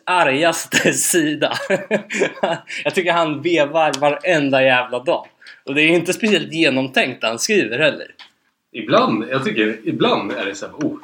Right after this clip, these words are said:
Speaker 2: det här var fan spot on." Och ibland är det, du vet, en mil över huvudet.
Speaker 1: <laughs>
Speaker 2: Som när han tyckte att s-, s-, japanerna, eller Asien, precis skylla sig själva för tsunami för att ni dödar delfiner.
Speaker 1: <laughs>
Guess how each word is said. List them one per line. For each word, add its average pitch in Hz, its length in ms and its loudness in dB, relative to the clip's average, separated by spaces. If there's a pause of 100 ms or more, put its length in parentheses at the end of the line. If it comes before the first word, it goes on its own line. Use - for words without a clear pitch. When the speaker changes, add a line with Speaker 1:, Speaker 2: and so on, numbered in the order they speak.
Speaker 2:
det 127 80 -4
här 139 180 2
var 95 280 -4
fan 90 220 -10
spot - 420 -4
on." 95 220 -4
Och 107 80 -8
ibland 101 280 0
är 92 60 -6
det, 95 320 -8
du 95 60 -14
vet, 87 100 -14 (840)
en 123 380 0
mil 104 320 -2
över 104 160 -2
huvudet. 123 200 -4
Speaker 1:
<laughs> - 1080 -4
Speaker 2:
Som 127 260 -8
när 135 140 -6
han 113 160 -6
tyckte 117 260 -2
att 104 100 -4
s-, - 120 -8
s-, 143 320 -8 (120)
japanerna, 120 680 -2
eller 120 400 0 (460)
Asien, 120 380 -4
precis - 260 -12 (160)
skylla 104 320 -14
sig - 100 -2 (120)
själva 151 240 -6 (840)
för 113 180 2
tsunami 131 840 2
för 117 120 -6
att 107 140 -4
ni 131 300 -2
dödar 127 480 0
delfiner. 127 760 -4
Speaker 1:
<laughs> - 60 -20